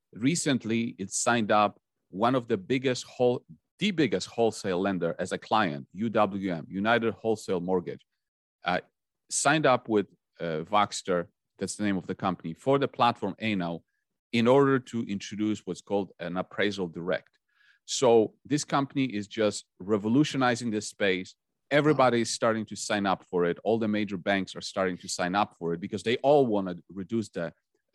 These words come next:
Speaker 1: time that it takes to do an appraisal. And probably by next year, they will probably have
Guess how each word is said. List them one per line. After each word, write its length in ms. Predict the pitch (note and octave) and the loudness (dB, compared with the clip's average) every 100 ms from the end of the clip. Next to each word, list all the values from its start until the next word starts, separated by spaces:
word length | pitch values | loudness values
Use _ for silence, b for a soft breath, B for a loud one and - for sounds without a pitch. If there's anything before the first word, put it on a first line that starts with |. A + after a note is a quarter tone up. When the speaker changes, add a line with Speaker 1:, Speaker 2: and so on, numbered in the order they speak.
| - | -14
Speaker 1:
time 300 | - A2+ G#2+ | -2 0 0
that 160 | F2+ F2+ | -2 -4
it 100 | F2 | -4
takes 360 | G#2+ F#2+ - | -4 -4 -8
to 120 | - | -14
do 100 | F2+ | -10
an 180 | F#2 F#2+ | -6 -2
appraisal. 680 | G2+ - - D#3+ B2+ G#2 G2+ _ _ - | -2 -2 0 0 2 0 -2 _ _ -4
And 200 | G#2+ G2+ | -4 -2
probably 460 | C3 B2+ C3 A#2+ | 0 2 2 0
by 220 | G#2+ G#2 G#2 | 0 0 0
next 540 | G#2 A#2 A#2+ - - | 0 0 -2 -8 -6
year, 340 | B2+ A2 F#2+ - _ _ _ - | 0 2 2 -4 _ _ _ -4
they 160 | G#2+ | -2
will 200 | G2+ G#2 | -2 -4
probably 580 | - - C#3 D#3 A#2+ A2 | -6 0 2 2 0 -4
have 420 | F#2 A2+ G#2+ G2 | -4 0 2 2